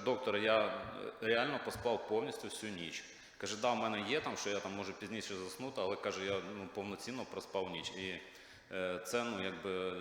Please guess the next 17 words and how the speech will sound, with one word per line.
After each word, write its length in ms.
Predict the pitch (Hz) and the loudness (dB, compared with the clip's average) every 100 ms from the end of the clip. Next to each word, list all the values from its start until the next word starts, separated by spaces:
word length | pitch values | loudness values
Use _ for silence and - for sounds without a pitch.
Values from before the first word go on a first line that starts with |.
| 92 90 | -4 -4
для 100 | 90 | -2
нас 160 | 101 92 | -2 -2
таке 220 | - 104 | -2 -2
вважалось 420 | 92 92 104 98 - | 0 0 2 2 2
дуже 160 | 95 92 | -4 -6
серйозне 420 | - 95 95 95 | -6 -4 -2 -4
досягнення. 600 | 90 - 101 80 80 78 - - - - - - - | -6 0 2 2 -2 -4 -6 -12 -14 -14 -16 -14 -2
Ну, 220 | 151 139 | 0 2
і 60 | 120 | 2
як 200 | 135 135 | 2 0
ви 60 | 135 | 4
бачите, 420 | 147 151 - 127 | 4 4 4 2
що, 320 | - 127 123 113 - - - - - - - - - - - | 2 4 4 2 -4 -10 -14 -16 -18 -18 -20 -20 -20 -20 -4
е, 460 | 104 101 95 98 104 | 0 4 4 2 2
метод, 500 | 110 127 127 113 - - - 104 | 2 4 4 2 -2 -8 -8 -2
е, 320 | 101 98 98 104 - | 0 2 0 -2 -4
один 400 | 104 131 135 | 0 2 2